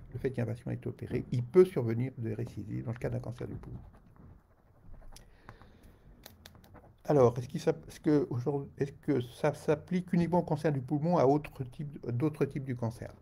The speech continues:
Alors, aujourd'hui, MoveCare n'est utilisé dans, que dans le cadre du cancer du poumon, parce que c'est dans cette indication qu'on a fait la preuve de son intérêt.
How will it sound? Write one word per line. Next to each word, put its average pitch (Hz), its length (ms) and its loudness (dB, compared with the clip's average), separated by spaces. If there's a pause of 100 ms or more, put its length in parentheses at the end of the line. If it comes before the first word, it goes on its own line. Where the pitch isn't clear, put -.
(120)
Alors, 143 260 6 (380)
aujourd'hui, 185 760 8 (160)
MoveCare 160 800 2 (120)
n'est 143 260 0
utilisé 135 420 -6
dans, 139 140 -2
que - 160 -4
dans 135 100 2
le 131 80 -4
cadre 147 200 0
du 135 80 -6
cancer 127 280 -4
du 120 80 0
poumon, 123 280 0
parce 156 160 4
que - 100 -8
c'est - 160 0
dans 131 300 2
cette - 600 2
indication 143 640 -2 (360)
qu'on 123 120 2
a 123 40 2
fait 160 180 2
la 135 100 8
preuve 185 520 6 (320)
de 123 80 0
son 127 260 2
intérêt. 135 400 0